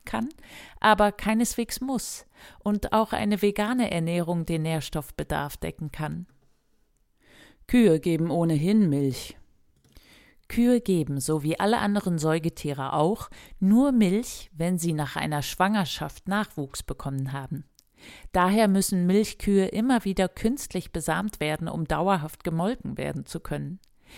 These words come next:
Milchkühe werden kurz nach der Geburt von ihren Kälbern getrennt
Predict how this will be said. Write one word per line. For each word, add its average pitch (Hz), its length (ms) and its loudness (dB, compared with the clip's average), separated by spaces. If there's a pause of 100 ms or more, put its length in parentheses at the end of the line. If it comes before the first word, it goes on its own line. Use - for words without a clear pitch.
(240)
Milchkühe 269 800 0
werden 190 340 -2
kurz - 360 -4
nach 185 180 -2
der 196 160 -4
Geburt 185 400 -4
von 165 220 -6
ihren 160 260 -8
Kälbern 180 460 -2
getrennt 165 580 -6